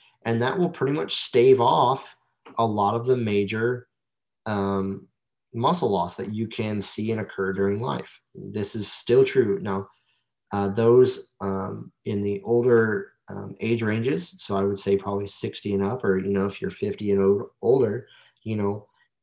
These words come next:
can you regain lost muscle? Yeah,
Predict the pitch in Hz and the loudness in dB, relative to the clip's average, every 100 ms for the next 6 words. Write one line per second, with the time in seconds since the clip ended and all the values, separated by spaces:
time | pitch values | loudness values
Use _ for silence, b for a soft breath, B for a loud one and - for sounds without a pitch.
0 | - - _ _ - 131 135 135 131 127 | -20 -20 _ _ -4 6 6 6 4 6
1 | 131 131 127 113 113 113 113 113 107 107 | 8 8 6 4 2 2 2 2 2 0
2 | 101 110 110 - - - _ _ _ _ | -2 -4 -4 -6 -12 -14 _ _ _ _
3 | _ - 110 131 175 | _ -10 -2 0 0